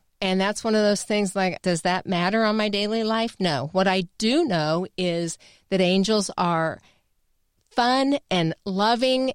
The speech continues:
and supportive. They are always there. They always have our backs, and they do their jobs incredibly well. <laughs> And I'm okay with leaving it at that. Well, thank you so much. I'm glad to be back on the air.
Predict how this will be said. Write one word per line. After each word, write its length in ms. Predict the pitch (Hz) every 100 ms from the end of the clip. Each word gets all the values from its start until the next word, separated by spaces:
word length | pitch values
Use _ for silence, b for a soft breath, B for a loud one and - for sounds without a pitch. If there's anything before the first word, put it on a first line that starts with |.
| -
and 200 | 175 165
supportive. 840 | 185 - - 254 269 269 269 254 B B B _
They 160 | - 175
are 100 | 170 -
always 380 | 226 262 269 254
there. 180 | 254
They 80 | 220
always 220 | 226 233
have 160 | 240 233
our 100 | 226
backs, 560 | 214 220 233 - - - -
and 200 | 180 185
they 140 | 180
do 200 | 170 233
their 180 | 202 165
jobs 480 | 208 214 233 226 -
incredibly 800 | 190 165 - - 311 311 311 311
well. 560 | 269 202 156 101 87 214
<laughs> 60 | -
And 240 | 302 294 277 -
I'm 120 | 302 359
okay 440 | 320 - 269 262 262
with 180 | 247 226
leaving 380 | 214 226 233
it 140 | 233 220
at 160 | 226 -
that. 500 | - 156 147 - - b b b b b -
Well, 100 | 285
thank 340 | - 370 392
you 100 | 302
so 280 | 285 - 247
much. 360 | 240 247 233 -
I'm 160 | 220 220
glad 220 | 269 294
to 80 | 302
be 100 | 320
back 420 | 277 294 277 294 -
on 200 | 277 294
the 180 | 302 269
air. 360 | 285 294 320